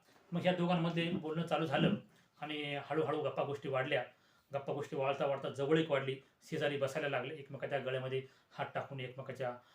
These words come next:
अ, वगैरे ते त्यांचं जवळीकचे संबंध. तो तुम्हाला माहीत असेल की एवढ्या खोलवर भाषेत मी सांगू शकत नाही. अ, तर तुम्हाला माहीत असेलच, अ, की हे काय चाललं असेल. तर एकमेकाचे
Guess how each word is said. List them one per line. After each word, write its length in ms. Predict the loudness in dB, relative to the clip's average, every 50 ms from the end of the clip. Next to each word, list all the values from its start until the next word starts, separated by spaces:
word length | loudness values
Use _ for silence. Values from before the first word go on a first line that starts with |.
| _ _ _ -10
अ, 200 | -8 -6 -6 -6 -8 -6
वगैरे 300 | -6 -2 0 0 0 0
ते 180 | -2 -4 -4
त्यांचं 400 | -4 -4 -4 -2 -4 -4 -4 -4 -8 -14 _ _ _ -14 -8
जवळीकचे 440 | -4 -2 0 0 0 -2 -2 -6 -10
संबंध. 320 | -8 -6 -6 -4 -2 -2 -4 -4 -6
तो 160 | -8 -10 -10 -8
तुम्हाला 220 | -6 -4 -4 -2
माहीत 220 | -2 -2 0 0
असेल 280 | -2 -2 -4 -6 -8 -10 -14 _ _ _ _ _
की 120 | -6 -2
एवढ्या 240 | 0 2 2 2 0 -2 -6 -12
खोलवर 560 | -14 -8 -6 -4 -2 -2 -4 -4 -4 -4 -4 -4
भाषेत 260 | -4 -6 -6 -8 -10 -10
मी 220 | -10 -10 -10 -10 -14 -20 _ _ _
सांगू 240 | -4 -2 0 0 0
शकत 320 | 0 -2 -2 -4 -4 -4
नाही. 260 | -4 -6 -6 -6 -8 -14 -20 -20 -20 -20 _ _ -12
अ, 140 | -10 -10 -10 -10 -14 _ _ _ -20 -20 -20 -20 -20 -20 -20 -10 -8
तर 60 | -6 -4
तुम्हाला 280 | 0 2 4 4 4
माहीत 180 | 4 4 4 4
असेलच, 420 | 2 2 0 -2 -2 -2 -2 -2
अ, 220 | -2 -2 -2 -4 -6 -12 -18 -20 -20 -20 -20 -16 -12
की 60 | -10
हे 140 | -8 -8 -10
काय 280 | -8 -4 -2 0 0
चाललं 260 | 0 0 0 0 0
असेल. 340 | -2 -2 -4 -8 -10 -10 -14 _ _ _ _ _
तर 60 | -12 -10 -8 -6
एकमेकाचे 760 | -6 -6 -4 -4 -4 -6 -6 -6 -2 -2 -2 -2 -2 -6